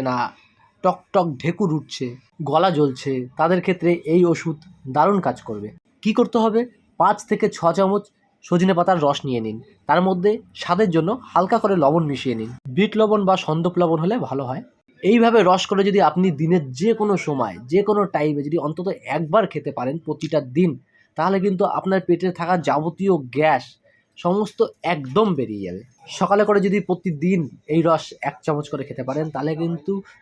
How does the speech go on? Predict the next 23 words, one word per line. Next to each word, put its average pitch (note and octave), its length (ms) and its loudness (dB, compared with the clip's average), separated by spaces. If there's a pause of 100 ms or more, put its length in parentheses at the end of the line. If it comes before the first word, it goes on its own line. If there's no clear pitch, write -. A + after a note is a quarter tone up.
শরীরে F3 300 2
থাকা E3+ 260 -2 (140)
গ্যাস, D3+ 200 2 (160)
অম্বল, D3 340 0
অ্যাসিডিটি C3+ 500 -6
আর D3 220 -2
হবে A2+ 220 -4
না। F#2 80 -16 (400)
বন্ধু, G3+ 240 4 (160)
আপনার F#3+ 360 2
মূত্রথলিতে F#3 680 4
যদি F#3 180 0 (140)
পাথর C3+ 380 0
জমে C3 220 -2
থাকে, A#2+ 260 -6 (120)
পাথর D#3+ 320 -2
হয়ে C#3 260 -4
থাকে, A#2+ 200 -8 (380)
তাহলে F#3+ 200 2
ভয় E3+ 340 2
না G3+ 120 4
পেয়ে F#3+ 220 2 (160)
আজ F3+ 160 0